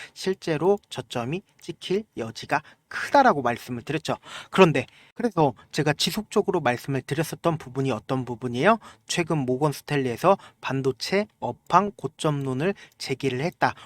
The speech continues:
외국계 증권사죠. 그리고 메타와 소셜미디어, 외국계 소셜미디어죠. 거기서도 부도가 임박했다라는 식의 낭설을 퍼뜨리고 있다라는 겁니다. 그런데 실질적으로 삼성전자가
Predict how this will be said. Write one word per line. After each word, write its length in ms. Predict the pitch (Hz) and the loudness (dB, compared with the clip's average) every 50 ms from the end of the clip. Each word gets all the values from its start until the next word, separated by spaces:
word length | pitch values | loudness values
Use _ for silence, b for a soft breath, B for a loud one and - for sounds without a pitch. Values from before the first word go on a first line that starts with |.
| B B | B B
외국계 420 | - 135 156 160 185 - - 180 | 0 0 2 0 0 2 2 2
증권사죠. 760 | - - 147 143 131 - 147 143 135 - 123 117 - 165 214 214 _ _ | 2 2 0 0 2 2 2 2 2 0 0 4 6 6 6 6 _ _
그리고 360 | - - 135 127 120 180 208 208 B B B B | -6 -2 0 6 10 10 10 8 B B B B
메타와 640 | - - 143 - - - - - 165 156 165 185 190 _ _ | 2 2 2 2 2 -2 -6 -2 2 4 4 4 4 _ _
소셜미디어, 840 | - - - 190 185 - 196 185 175 160 135 123 - 127 120 107 - B B B B B B - | -6 0 2 2 2 2 0 0 2 0 -2 -2 -2 -4 -4 -6 -8 B B B B B B 0
외국계 540 | 127 139 151 151 170 - - - 180 175 165 | 2 2 2 2 -2 -4 0 2 4 4 4
소셜미디어죠. 1040 | - - 202 190 - - 190 190 180 151 135 127 - 139 127 120 - 165 202 220 _ _ - | 2 0 0 0 4 4 2 2 2 -2 -4 -4 -2 -2 -2 0 4 2 2 2 _ _ -12
거기서도 560 | - - 127 143 143 - 135 123 143 196 214 B B B B B | -8 -8 -4 -4 -2 -2 -2 2 2 2 2 B B B B B
부도가 500 | - - - - - 131 - - 156 170 - _ _ - | -16 -12 -6 0 0 0 4 2 2 2 0 _ _ -10
임박했다라는 1080 | - 131 127 127 127 - 139 131 - - 180 - _ - 165 156 147 139 135 160 180 190 b b b | -6 -4 -4 -2 0 -2 -2 -2 -2 -8 -10 -8 _ -2 0 0 0 0 -2 -2 -4 -6 b b b
식의 400 | b - - - - - 165 185 - _ _ | b -12 -12 -8 -2 -2 -2 -2 -2 _ _
낭설을 640 | - 123 117 123 139 139 143 - 135 135 147 180 190 B B B B B B | -2 -2 0 0 0 -2 -4 -4 -4 -2 -2 -4 -6 B B B B B B
퍼뜨리고 760 | - - 247 - _ - - 240 208 202 - - 214 208 - _ - | 2 2 2 2 _ -8 -6 -6 -6 -4 0 0 0 -2 -2 _ -10
있다라는 500 | 143 139 _ - 160 143 139 123 123 113 | -10 -6 _ 2 2 2 2 0 -4 -6
겁니다. 440 | 113 110 113 117 117 127 117 - - B B B B B | -8 -8 -8 -4 -2 -2 -2 -2 -4 B B B B B
그런데 380 | - - 196 214 190 156 151 135 | 6 8 10 10 10 8 4 4
실질적으로 880 | - - - 262 254 - - 247 247 214 - 180 156 - 175 170 143 - | 2 0 0 0 0 0 0 0 0 2 0 0 0 2 0 0 0 0
삼성전자가 840 | - - 180 190 202 - 196 196 180 165 147 - 143 131 165 185 202 | -2 -2 0 0 0 0 0 0 0 -2 0 0 2 4 4 4 4